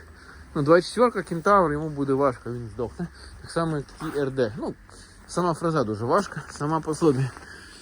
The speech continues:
Вот. Ваша маса триста сорок п'ять кілограм. А тут п'ятсот, то вже з натяжкою, то вже майже приділ. Ну і плюс крутить, плюс крутить такий вал. То понятно, що геморойно. Дальше...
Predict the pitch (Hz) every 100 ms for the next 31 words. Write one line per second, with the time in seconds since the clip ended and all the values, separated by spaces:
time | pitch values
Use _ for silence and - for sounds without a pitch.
0 | - - 156 151 156 143 - - - -
1 | - - - - - - - - 175 185
2 | 156 156 220 202 143 160 226 - 135 156
3 | 143 175 170 160 151 143 127 104 - -
4 | - - - 139 - 285 - - - 147
5 | - 151 - 175 - 180 156 156 151 147
6 | 175 160 143 135 135 135 143 135 123 147
7 | 127 90 92 - - - - 233 185 -
8 | 190 170 - 151 143 190 - - - -
9 | - - - - - - - - - -
10 | - - 175 220 - 156 202 - 156 175
11 | 135 104 110 - - - 151 139 160 131
12 | - 113 160 156 - - - - - 135
13 | 135 160 139 101 101 131 220 202 185